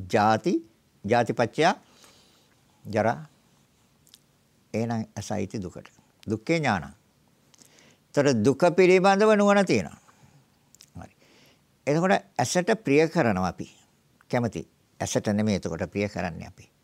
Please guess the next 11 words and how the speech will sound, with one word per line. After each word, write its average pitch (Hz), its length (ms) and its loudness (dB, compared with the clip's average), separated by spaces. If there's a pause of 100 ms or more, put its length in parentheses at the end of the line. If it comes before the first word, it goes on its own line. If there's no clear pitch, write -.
(400)
අර 101 160 -6
සුද්දාෂ්ටක 90 600 -8
කලාපයටයි - 600 -12
ප්‍රිය - 220 -16
කරන්නේ. - 280 -20 (1200)
ඒ 180 120 4
ප්‍රිය 175 340 2
ස්වභාවය, 208 800 4
මිහිරි 156 380 4
ස්වභාවය 202 760 4 (1400)
තෘෂ්ණාවයි. - 560 -12